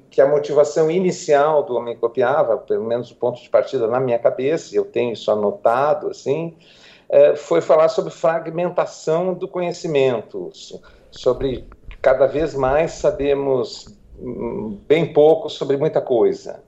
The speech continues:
é, que a internet cada vez acentua mais e, e, enfim, ninguém sabe muito sobre nada,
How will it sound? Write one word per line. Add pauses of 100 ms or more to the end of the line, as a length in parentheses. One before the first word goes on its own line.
(420)
é,
que
a
internet
cada
vez
acentua
mais
e,
e,
enfim,
ninguém
sabe
muito
sobre
nada,